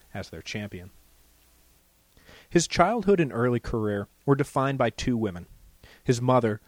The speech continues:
Aurelia, and his aunt Julia. With his father, also named Gaius Julius Caesar, forever away on state business and dead by the time Caesar was fifteen, it was up to his mother to raise him.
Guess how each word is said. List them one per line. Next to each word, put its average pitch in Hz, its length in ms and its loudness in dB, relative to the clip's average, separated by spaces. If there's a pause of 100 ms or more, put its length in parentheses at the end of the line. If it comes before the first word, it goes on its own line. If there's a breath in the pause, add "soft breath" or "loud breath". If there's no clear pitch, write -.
(140 soft breath)
Aurelia, 110 540 0 (380)
and 127 100 0
his 131 220 0
aunt 131 260 -4
Julia. 101 400 -8 (1300 loud breath)
With 151 120 6
his 143 140 2
father, 127 440 2 (180)
also 127 260 2
named 104 220 -6
Gaius 98 240 -4
Julius 98 400 -6
Caesar, 98 340 -10 (320)
forever 147 400 6
away 123 180 4
on 107 140 -6
state 110 340 -4
business 101 440 -8 (260 soft breath)
and 120 160 -4
dead 131 240 2
by 123 100 2
the 117 120 -2
time 107 260 -6
Caesar 107 320 -8
was 98 140 -8
fifteen, 117 560 -6 (500 loud breath)
it 151 60 6
was 156 120 10
up 196 140 6
to 226 120 0
his 139 120 -2
mother 104 320 -4
to - 140 -12
raise 92 340 -8
him. 92 160 -14